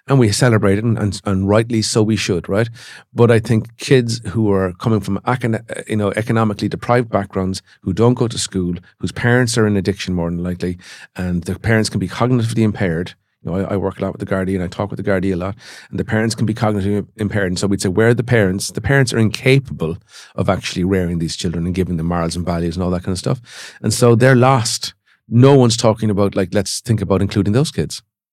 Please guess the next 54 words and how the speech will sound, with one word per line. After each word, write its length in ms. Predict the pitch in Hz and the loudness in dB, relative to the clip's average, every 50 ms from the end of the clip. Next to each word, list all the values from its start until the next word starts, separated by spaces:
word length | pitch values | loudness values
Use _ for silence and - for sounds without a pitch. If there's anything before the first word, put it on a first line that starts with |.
| _ _ _ _ _ - | _ _ _ _ _ -2
There's 120 | - 117 | 2 4
no 140 | 131 147 143 | 6 6 4
policies 480 | - - 131 117 101 95 - 98 87 92 | 4 4 2 2 2 2 0 -2 -2 0
around 160 | 87 87 90 | 0 0 0
including 320 | 90 80 - 98 87 98 | 0 0 0 0 0 2
those 200 | 104 143 165 160 | 2 2 0 0
kids. 160 | - 95 87 | -2 -4 -2
They're, 160 | 87 117 113 101 | 2 2 2 2
like, 240 | 101 101 92 - _ | 0 -2 -4 -6 _
just 200 | - 127 113 117 | -2 -2 0 0
off 140 | 107 95 - | 0 0 0
in 60 | 104 | -2
the 60 | 101 | 0
flats. 400 | 104 147 143 131 120 - - - _ _ - - - _ | 2 4 2 2 2 -2 -10 -14 _ _ -20 -20 -20 _
No 220 | - 104 123 143 151 | 2 4 6 8 8
one's 200 | 131 113 107 - | 8 6 4 4
thinking 240 | - 120 110 107 104 | 2 2 2 2 2
about, 180 | 92 98 95 90 | 2 2 2 2
"What 140 | 101 104 | 0 -2
do 80 | - 98 | 0 0
we 80 | 101 87 | 0 2
do 160 | 85 82 80 | 4 2 4
here?" 260 | 131 98 85 92 - - _ _ _ _ _ _ _ _ _ | 4 2 0 -2 -4 -10 _ _ _ _ _ _ _ _ _
They're 80 | - 113 | -6 -4
just 120 | 104 110 | -2 0
thinking, 180 | - 120 101 90 | 2 2 2 4
"How 100 | 104 117 | 2 2
do 60 | 110 | 2
we 60 | 104 | 2
contain 380 | - - 95 - - 120 131 123 | 0 -2 -6 -2 0 0 2 2
it? 120 | 92 87 - - _ _ _ _ _ _ | 0 -4 -6 -12 _ _ _ _ _ _
How 100 | _ - | _ -2
do 60 | 101 98 | 0 0
we 60 | 104 101 | 0 0
keep 180 | - 120 110 | -2 -4 -2
them 120 | - 98 92 | -2 -2 -2
out 80 | 98 92 | -2 -2
of 60 | 90 | -4
sight? 320 | - 131 123 107 95 - - | -2 0 2 0 0 -2 -6
You 60 | 107 | -6
know, 160 | 90 90 87 - _ _ _ _ _ | -8 -8 -8 -10 _ _ _ _ _
how 140 | - 110 107 | -4 -2 -2
do 60 | 101 | 0
we 100 | 101 104 | 0 0
kinda 200 | 98 - 101 92 | 0 0 -2 -4
get 200 | 92 95 107 95 | -2 -2 -4 -4
them 240 | - 95 98 90 87 - _ _ _ _ _ _ | -2 -4 -4 -4 -6 -10 _ _ _ _ _ _
some 360 | _ - - - 117 117 117 110 | _ -8 -2 2 4 6 6 6
way, 240 | 101 92 87 90 90 104 92 - - | 6 4 2 0 -4 -6 -12 -16 -6
you 120 | - 117 98 | -2 -2 0
know, 260 | 90 92 90 90 92 90 95 - | 0 0 -2 -2 -6 -10 -10 -6
pacify 440 | - 127 120 117 117 113 117 104 | -2 0 0 0 0 0 0 0
them 140 | 101 95 98 | 0 0 -2
somehow?" 300 | 92 - 123 113 107 - | 0 0 2 2 2 0